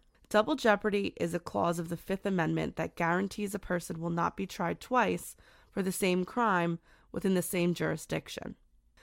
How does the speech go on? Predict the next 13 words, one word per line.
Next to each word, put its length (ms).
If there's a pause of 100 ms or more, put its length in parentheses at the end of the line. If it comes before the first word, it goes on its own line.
(220)
Double 280
jeopardy 380
occurs 420
if 120
someone 340
is 140
charged 420
with 140
a 60
crime 500 (340)
and 140
found 280
innocent 540